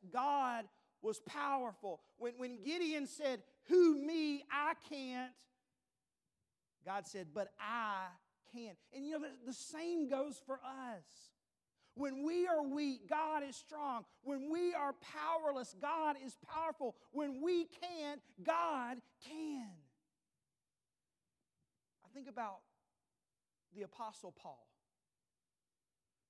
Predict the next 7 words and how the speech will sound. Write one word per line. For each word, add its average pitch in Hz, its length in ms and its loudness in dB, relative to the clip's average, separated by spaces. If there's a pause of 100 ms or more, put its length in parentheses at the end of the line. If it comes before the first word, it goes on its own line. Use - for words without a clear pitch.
(100)
All 139 60 -20
right? 175 140 -20
I - 1200 -20
think 233 180 -16
about 190 300 -8
the 175 80 -12
Apostle 165 480 -16